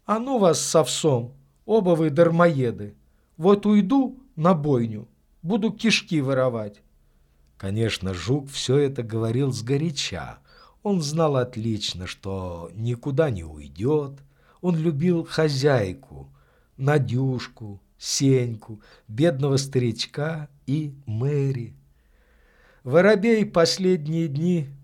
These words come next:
провалился куда-то. Жуку и по воробью было скучно.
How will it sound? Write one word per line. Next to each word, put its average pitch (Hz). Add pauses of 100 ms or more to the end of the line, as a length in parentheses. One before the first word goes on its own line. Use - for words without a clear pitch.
провалился 147
куда-то. 135 (640)
Жуку 208
и 214
по 202
воробью 190
было 170
скучно. 143